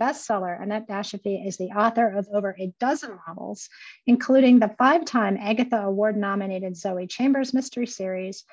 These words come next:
about a paramedic turned coroner in rural Pennsylvania.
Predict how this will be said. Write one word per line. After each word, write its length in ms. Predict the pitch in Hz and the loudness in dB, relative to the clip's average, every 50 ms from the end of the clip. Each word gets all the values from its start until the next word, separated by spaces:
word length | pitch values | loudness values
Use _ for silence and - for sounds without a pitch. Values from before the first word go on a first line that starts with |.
| - - - _ _ - | -20 -20 -20 _ _ -2
about 220 | 196 208 190 185 | 0 0 0 0
a 60 | 185 | -2
paramedic 600 | 185 - - 269 294 311 294 285 262 262 254 - - | -4 0 2 4 4 6 6 6 6 4 2 0 -2
turned 300 | - 254 247 233 240 - | 2 4 4 4 4 2
coroner 460 | - - 220 202 202 208 208 208 208 | -2 -2 0 0 2 2 2 2 2
in 220 | 202 196 190 180 | 0 -2 -4 -4
rural 260 | 185 190 190 190 196 196 | -2 -2 -2 -2 -2 -4
Pennsylvania. 760 | - - 196 185 - 214 196 226 247 220 - - - 202 | -4 -6 -8 -6 -4 -2 0 2 2 0 0 -4 -10 -14